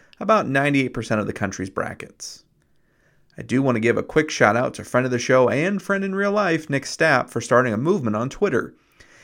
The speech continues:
If you spent any amount of time at all on Twitter, you know that it can be a very toxic, unhealthy place. Ironically,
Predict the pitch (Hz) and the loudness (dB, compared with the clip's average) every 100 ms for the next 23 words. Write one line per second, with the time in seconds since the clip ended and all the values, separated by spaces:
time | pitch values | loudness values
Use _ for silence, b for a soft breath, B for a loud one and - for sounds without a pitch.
0 | b - 107 190 240 - 117 - - 180 | b -6 -2 -2 -2 0 -2 -2 -4 -2
1 | 180 147 139 - 131 113 101 - 110 104 | 0 0 0 0 0 2 0 2 2 4
2 | 101 - 107 104 101 104 123 180 151 175 | 0 -2 0 2 0 -2 -2 -2 0 0
3 | 165 151 127 117 110 101 104 160 156 107 | 0 0 0 2 0 2 2 2 0 -2
4 | 101 - 135 135 - 107 107 98 147 - | -2 -4 -4 -4 -6 -4 -4 -4 -4 -2
5 | 214 143 - - _ b b b b b | 0 0 -6 -14 _ b b b b b
6 | 110 131 240 214 160 185 | -4 0 0 0 -2 -4